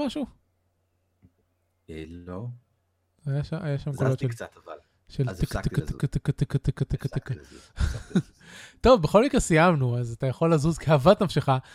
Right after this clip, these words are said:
Speaker 1: האינטרנט
Speaker 2: אה,
Speaker 1: שלך
Speaker 2: טוב,
Speaker 1: עמד
Speaker 2: אז
Speaker 1: בפרק הזה.
Speaker 2: האמת שאני די גאה בו.
Speaker 1: כן, אה, ואני חושב שיצא לנו מוצלח. דיברנו על הרבה דברים.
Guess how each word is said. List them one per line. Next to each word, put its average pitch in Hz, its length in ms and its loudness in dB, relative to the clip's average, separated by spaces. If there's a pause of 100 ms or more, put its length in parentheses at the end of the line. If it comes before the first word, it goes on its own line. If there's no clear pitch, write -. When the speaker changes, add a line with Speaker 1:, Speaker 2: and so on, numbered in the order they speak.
(120)
Speaker 1:
האינטרנט 247 300 2
Speaker 2:
אה, - 20 -4
Speaker 1:
שלך - 160 0
Speaker 2:
טוב, 214 80 4 (140)
Speaker 1:
עמד 180 280 6
Speaker 2:
אז 190 60 -2
Speaker 1:
בפרק 208 400 4
הזה. 120 160 -2 (1120)
Speaker 2:
האמת 82 280 -12
שאני 82 200 -12
די 80 160 -12
גאה 73 280 -14
בו. 71 120 -20 (160)
Speaker 1:
כן, 196 220 -4 (120)
אה, 135 60 -6 (760)
ואני 120 200 -8
חושב - 180 -10
שיצא 151 360 -6
לנו 151 140 -4
מוצלח. 131 640 -10
דיברנו 131 360 -6
על 147 80 -6
הרבה 139 160 -4
דברים. 120 320 -10